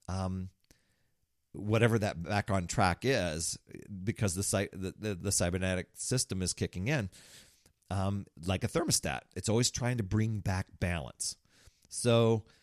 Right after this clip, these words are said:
a person wants to lose weight, or, uh, you know, they start a diet, start working out,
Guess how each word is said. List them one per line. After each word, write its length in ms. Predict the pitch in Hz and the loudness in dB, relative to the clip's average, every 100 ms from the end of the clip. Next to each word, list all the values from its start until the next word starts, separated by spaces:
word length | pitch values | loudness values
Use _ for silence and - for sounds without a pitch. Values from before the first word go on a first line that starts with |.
| _ _ _ | _ _ _
a 60 | 104 | -4
person 340 | - 117 117 | 2 2 2
wants 220 | 101 98 - | 0 -2 -2
to 60 | |
lose 280 | 85 82 64 | 0 -2 -2
weight, 240 | 62 50 - | -6 -8 -6
or, 640 | 87 87 87 87 87 71 | -4 -2 -2 -2 -2 -4
uh, 200 | 87 87 | -6 -6
you 160 | 87 | -6
know, 200 | 90 87 - 69 60 | -6 -8 -10 -14 -10
they 100 | 78 | -6
start 320 | 101 - 101 - _ | -2 0 -2 -4 _
a 80 | 92 | -6
diet, 480 | 87 85 90 90 - _ _ 87 85 _ _ _ | -2 0 0 -2 -6 _ _ -18 -18 _ _ _
start 340 | - 104 101 | -6 -2 -2
working 360 | 107 101 113 92 | 0 -2 -2 0
out, 280 | 85 82 | 0 -2